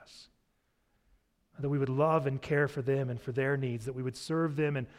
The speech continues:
whatever way we know how, as best as we know how, knowing at some points we're gonna be taken advantage of, but knowing in every one of those moments we have opportunity to give glory to you as the only one who deserves to be bragged about.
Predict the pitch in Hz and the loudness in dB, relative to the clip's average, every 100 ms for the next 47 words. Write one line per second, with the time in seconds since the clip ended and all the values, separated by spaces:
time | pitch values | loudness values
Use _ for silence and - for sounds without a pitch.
0 | - _ 143 160 156 151 143 143 143 139 | -20 _ 2 4 4 4 6 4 2 0
1 | 131 - 139 127 120 127 120 139 151 - | -2 -2 0 2 2 -2 -2 -2 -2 -4
2 | 131 120 117 113 104 107 92 90 _ - | -4 -2 -4 -4 -8 -10 -12 -16 _ -20
3 | _ - 139 165 165 156 147 - 143 160 | _ 0 4 4 4 2 -2 0 2 2
4 | 156 147 143 151 143 135 135 143 135 139 | 0 -2 -2 -2 -2 -2 -4 -2 -2 -2
5 | 120 123 123 127 123 127 127 - - _ | -2 0 0 0 -2 -2 -2 -8 -20 _
6 | _ _ _ _ _ _ _ _ _ _ | _ _ _ _ _ _ _ _ _ _
7 | _ _ _ _ 131 139 143 143 139 135 | _ _ _ _ -4 2 2 4 2 2
8 | 143 160 151 147 135 120 131 131 127 - | 2 2 2 2 2 2 0 -2 -2 -2
9 | 135 120 123 131 131 120 - 165 160 135 | 0 2 2 2 0 -6 -2 0 2 0
10 | 123 120 127 123 113 110 127 143 151 147 | -2 -4 -4 -2 -4 -2 0 2 0 -2
11 | - 123 120 139 113 87 - _ _ _ | -6 -8 -4 -2 -2 -6 -16 _ _ _
12 | _ _ _ _ _ _ _ - 127 120 | _ _ _ _ _ _ _ -4 -2 0
13 | 127 143 147 147 143 139 139 127 113 123 | 2 2 2 2 0 0 -2 -2 -4 -2
14 | 123 110 - 123 117 110 110 107 104 95 | -2 -2 -8 -8 -6 -4 -6 -6 -12 -14
15 | - | -18